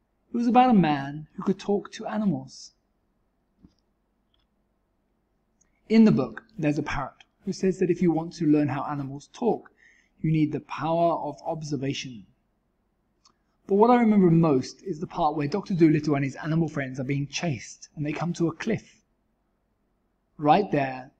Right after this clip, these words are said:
the monkeys join hands and feet. They became the bridge. Isn't that beautiful? We can accomplish anything by working together. After reading that book,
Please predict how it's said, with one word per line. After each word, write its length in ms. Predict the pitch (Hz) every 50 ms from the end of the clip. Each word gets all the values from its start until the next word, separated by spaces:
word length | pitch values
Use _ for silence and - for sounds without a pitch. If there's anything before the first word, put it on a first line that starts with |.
| _ -
the 60 | 156
monkeys 400 | 151 160 170 165 - 202 190 196
join 260 | - 170 151 147 143
hands 360 | 127 143 135 127 120 127 127
and 120 | 131 123 120
feet. 380 | 127 131 131 - - - - _ _ _ _ _ _ _ _ _ _ _ _ -
They 100 | - 175
became 540 | 170 175 185 - - 170 151 139 135 135 131
the 80 | 135 135
bridge. 500 | - 135 117 110 _ - - - - _ _ _ _ _ _ _ _ _ _ _ _ _ _ _ _ _ _ _ _ _ _ _ _ -
Isn't 200 | 240 226 240 233
that 180 | 233 202 139
beautiful? 540 | 117 160 165 175 - - 196 185 185 - _ _ _ _ _ _ _ _ _ _ _ _ _ _ _ _ _ _ _ _ _ _ _ _
We 120 | - 220 196
can 100 | 240 247
accomplish 480 | 233 - 202 196 185 196 185 - - -
anything 540 | 160 170 170 160 165 147 131 127 120 120 -
by 120 | - 143
working 480 | 143 135 143 151 147 147 - 151 143 139
together. 400 | - - 135 135 120 - - - _ _ _ _ _ _ _ _ _ _ _ _ _ _ _ _ _ _ _ _ _ _ _ _ _ _ _ _ _ _ _ _ - -
After 300 | 214 190 196 196 185 156
reading 320 | 151 156 156 147 151 147
that 180 | 139 131 117 -
book, 240 | 143 131 - -